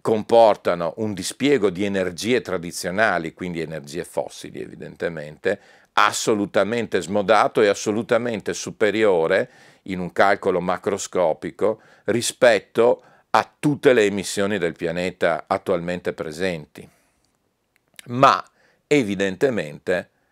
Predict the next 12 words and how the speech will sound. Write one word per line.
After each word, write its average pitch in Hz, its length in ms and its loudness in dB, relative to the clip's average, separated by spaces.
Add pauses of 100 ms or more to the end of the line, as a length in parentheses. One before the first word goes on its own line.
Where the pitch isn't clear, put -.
(300)
il 101 160 -4
bando, 104 580 4
ad 90 100 0
esempio, 92 640 -2
nella, 80 880 -4
nella 82 240 -10
comunità 87 540 0
europea 95 680 2
di 78 160 -12
qualunque 92 800 -2
automobile 85 1080 -2 (640)
a 90 360 0